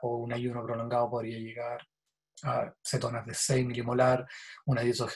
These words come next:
cetogénica de forma regular, dos, tres milimolar, dependiendo del tiempo en el cual usted haya estado en la dieta,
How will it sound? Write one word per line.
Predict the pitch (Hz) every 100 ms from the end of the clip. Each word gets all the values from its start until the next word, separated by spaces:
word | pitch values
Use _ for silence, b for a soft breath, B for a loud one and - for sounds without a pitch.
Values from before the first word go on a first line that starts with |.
| - 131 135
cetogénica | - 123 - 123 117
de | 117
forma | - 123 120
regular, | 117 117 117 120 113
dos, | 113 110 123 117 -
tres | 120
milimolar, | 123 120 113 120 117
dependiendo | 117 117 120 117
del | 107
tiempo | - 117 - 120
en |
el | 113
cual | - 123
usted | 117 120
haya | 117
estado | - 123 117
en |
la | 113
dieta, | 123 139 139 131